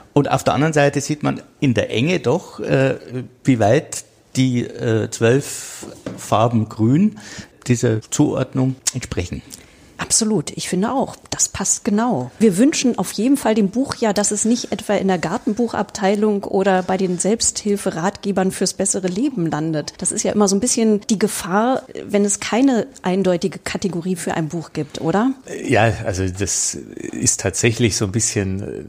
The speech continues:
Speaker 3: es gab jetzt, glaube ich, am Wochenende in der Süddeutschen eine Kritik, eine kleine, die war auf den Stilseiten und die war, fand ich, die war gut, aber natürlich würde man dasselbe Buch in einer englischsprachigen Zeitung an einer anderen Stelle finden und da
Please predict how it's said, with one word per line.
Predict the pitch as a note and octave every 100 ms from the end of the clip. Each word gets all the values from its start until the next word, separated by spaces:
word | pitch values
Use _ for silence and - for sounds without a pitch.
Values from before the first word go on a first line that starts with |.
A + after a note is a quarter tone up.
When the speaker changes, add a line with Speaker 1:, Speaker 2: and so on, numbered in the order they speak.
| -
Speaker 3:
es | - - - _
gab | - F#2 -
jetzt, | G2 -
glaube | - G2
ich, | F#2+
am | F2+
Wochenende | G2+ G#2 G#2 F#2 F#2
in | G2+ F#2 F2 F2+
der | A2+
Süddeutschen | - A2 A2 G2+ - G#2 F#2
eine | F2+
Kritik, | F2 - G#2 - A#2 - -
eine | G2+ - - -
kleine, | F#2 F2 F#2 F2+ F2 -
die | - G#2+ G2
war | G2+
auf | A2
den | G#2+
Stilseiten | - - A#2+ A2+ - F#2 E2+ - E2+ F2+ -
und | G2+ F2+ -
die | F#2+ F#2+ - -
war, | - G#2 G2 A#2
fand | - G#2 G2+
ich, | B2+ - - -
die | G#2+
war | F2+ F#2+
gut, | C#3 F3+ -
aber | - G2+ G#2 G#2+
natürlich | G#2+ F#2 C3 B2+ - -
würde | - A2+ G#2 A2+ A#2
man | G#2+ G#2 G#2 A2 - - -
dasselbe | - - A2 A2+
Buch | A2+ - C3 C3+ -
in |
einer | G2+ F#2+ F#2 -
englischsprachigen | - G#2 G2+ - G2 F#2 F#2
Zeitung | - G2 F2 F#2+
an | F#2
einer | F#2+
anderen | G#2 G2+
Stelle | - G2+ F2
finden | - F#2 E2 -
und | - G2+ F#2+ E2+ E2+
da | F#2+